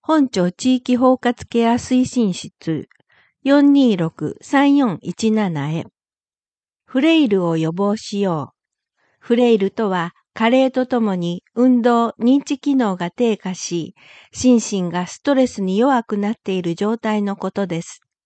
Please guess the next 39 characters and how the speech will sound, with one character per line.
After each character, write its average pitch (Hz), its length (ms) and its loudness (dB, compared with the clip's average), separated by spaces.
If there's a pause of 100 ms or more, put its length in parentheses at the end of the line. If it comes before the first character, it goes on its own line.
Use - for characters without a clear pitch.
(720)
多 277 220 4
く 220 160 -2
の 190 140 -2
高 247 280 4
齢 240 220 0
者 190 180 -8
が 170 200 -4 (240)
フ 240 160 0
レ 247 180 6
イ 220 60 4
ル 196 140 0
を 185 140 -2
経 240 160 -4
て、 - 320 -6 (340)
要 240 240 4
介 240 260 0
護 233 160 0
状 247 240 0
態 185 240 -2
に 180 160 -2
な 208 140 -2
る 196 100 -8
と 175 160 -8
考 226 360 -2
え 226 140 0
ら 233 120 -2
れ 196 100 -4
て - 120 -10
い 151 120 -6
ま 160 180 -6
す。 - 200 -18 (680)
フ 240 140 0
レ 233 180 6
イ 202 60 4
ル 185 120 0
は 180 260 -2
早 269 280 2
期 214 160 -8
発 185 220 -6